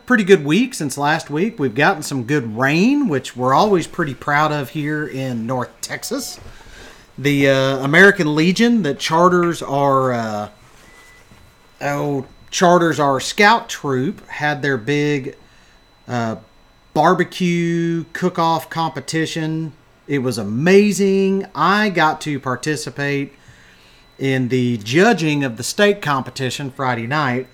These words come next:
um, which was pretty dang good. They had twenty-two steak entries,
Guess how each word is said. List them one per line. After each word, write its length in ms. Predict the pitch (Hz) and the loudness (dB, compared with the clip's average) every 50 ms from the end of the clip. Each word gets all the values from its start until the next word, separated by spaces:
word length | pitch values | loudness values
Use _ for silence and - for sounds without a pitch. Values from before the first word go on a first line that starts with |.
| _ _ - | _ _ -12
um, 460 | 120 120 120 113 110 113 107 104 104 | -8 -6 -6 -6 -6 -6 -8 -8 -6
which 280 | 123 127 123 - - - - - - - _ _ - _ _ _ _ _ _ _ _ - | -6 -6 -6 -8 -14 -16 -18 -20 -20 -20 _ _ -20 _ _ _ _ _ _ _ _ -6
was 160 | 113 131 139 | -2 -2 -2
pretty 300 | - - - 302 311 294 | -2 -4 -2 0 0 0
dang 340 | 190 135 160 147 143 135 131 | 2 4 4 4 4 2 0
good. 460 | 113 147 156 143 117 101 98 95 113 - | 0 0 0 0 0 -2 -6 -8 -8 -6
They 120 | 123 123 | -6 -4
had 180 | 131 131 123 - | -4 -4 -6 -6
twenty-two 560 | - - 196 202 214 202 202 - 196 185 175 | -4 -2 0 0 0 0 0 -2 -2 -2 -2
steak 440 | - - - - 156 151 151 151 - | -2 -4 -2 -2 0 -2 -2 -2 -4
entries, 560 | 131 117 107 - 117 113 110 110 113 113 - | -4 -4 -4 -6 -8 -8 -8 -8 -10 -12 -14